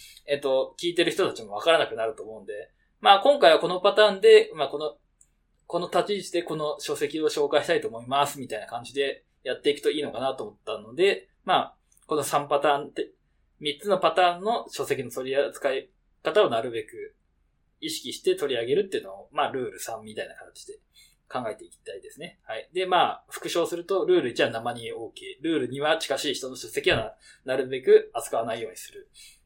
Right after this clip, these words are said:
で、ルール三は、まあ、三、先ほど挙げた三パターンで、まあ、書籍を取り扱って紹介していく。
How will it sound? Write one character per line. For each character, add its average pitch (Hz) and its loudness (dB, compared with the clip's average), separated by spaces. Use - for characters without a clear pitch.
で、 147 -6
ル 170 2
ー - -2
ル 139 -2
三 139 0
は、 175 8
ま 160 2
あ、 117 0
三、 - 2
先 160 -2
ほ 160 -2
ど 165 -4
挙 143 -2
げ 147 2
た 170 0
三 143 -4
パ 143 4
タ 147 4
ー - 0
ン 117 -6
で、 143 -2
ま 123 -12
あ、 - -8
書 143 -2
籍 139 -6
を 135 -4
取 131 -4
り 127 -4
扱 123 -4
っ - -8
て 185 2
紹 143 -2
介 113 -4
し - -10
て 107 -12
い - -16
く。 - -20